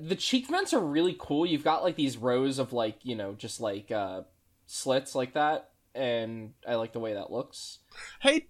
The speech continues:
Speaker 2: Dylan!
Speaker 1: Yeah?
Speaker 2: Do you
Speaker 1: Yeah.
Speaker 2: pilot this thing from the head?
Speaker 1: No.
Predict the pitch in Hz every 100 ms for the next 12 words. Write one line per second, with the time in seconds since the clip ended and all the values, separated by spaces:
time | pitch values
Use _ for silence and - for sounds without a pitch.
0 | - 220 214 240 294 320 - 180 139 202
1 | - _ _ _ _ _ _ _ _ _
2 | _ _ _ _ _ _ _ _ _ _
3 | _ _ _ _ _ _ _ _ _ _
4 | _ - 139 214 320 - 262 269 285 233
5 | 269 - 269 294 233 214 196 175 190 226
6 | 285 - _ _ _ _ - 185 180 117